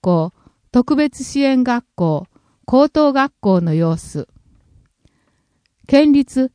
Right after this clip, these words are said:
東播磨特別支援学校。六月。マスクを縫製。播磨町ロータリークラブから寄贈されたキットを使い、高等部の生徒が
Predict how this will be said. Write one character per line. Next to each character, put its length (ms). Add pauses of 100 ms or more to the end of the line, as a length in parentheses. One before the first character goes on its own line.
東 420
播 260
磨 200
特 300
別 240
支 200
援 200
学 180 (100)
校。 300 (600)
六 320
月。 420 (880)
マ 200
ス 120
ク 220
を 80
縫 240
製。 380 (1200)
播 220
磨 160
町 380
ロ 160
ー 60
タ 160
リ 160
ー 20
ク 100
ラ 100
ブ 120
か 120
ら 120
寄 120
贈 200
さ 140
れ 120
た 160
キ 140
ッ 100
ト 140
を 80
使 300
い、 120 (640)
高 240
等 180
部 140
の 120
生 240
徒 140
が 200